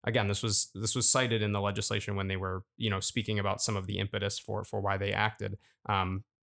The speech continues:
there were businesses that didn't conduct background checks, didn't log sales properly, and were cited for this, didn't log transfers between, uh, firearms to different owners, allowed purchasers to buy guns in quick succession, all these illegal activities.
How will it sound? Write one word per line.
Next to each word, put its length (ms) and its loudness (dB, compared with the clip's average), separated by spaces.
there 140 2
were 100 4
businesses 460 2
that 180 0
didn't 220 0
conduct 420 -6
background 440 2
checks, 320 0
didn't 300 -2
log 440 2
sales 360 4
properly, 560 2
and 140 0
were 80 2
cited 340 2
for 120 -4
this, 220 -2
didn't 280 0
log 280 2
transfers 580 0
between, 580 -2
uh, 320 2
firearms 500 2
to 60 0
different 300 -2
owners, 480 2
allowed 320 2
purchasers 540 -2
to 100 -4
buy 220 2
guns 580 0
in 120 -4
quick 200 -4
succession, 440 -2
all 160 2
these 320 4
illegal 400 0
activities. 600 -2